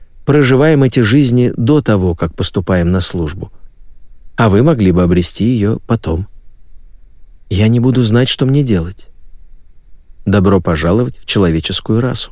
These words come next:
вполголоса провозгласил я. "Значит, вы говорите, что из специальных сил не выходят в отставку? Никто и никогда?"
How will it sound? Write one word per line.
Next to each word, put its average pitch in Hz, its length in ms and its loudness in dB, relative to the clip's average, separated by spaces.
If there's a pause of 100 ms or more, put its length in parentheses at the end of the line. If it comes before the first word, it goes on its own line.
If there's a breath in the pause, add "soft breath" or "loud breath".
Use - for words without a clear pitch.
(300)
вполголоса 87 640 -2
провозгласил 85 680 -2
я. 69 280 -8 (1500)
"Значит, 113 440 2
вы 113 120 4
говорите, 104 460 2
что - 200 -2
из 98 100 0
специальных 98 560 0
сил 104 220 0
не 110 140 2
выходят 95 420 0
в 101 40 2
отставку? - 540 -4 (760)
Никто 101 340 2
и 104 100 4
никогда?" 101 520 0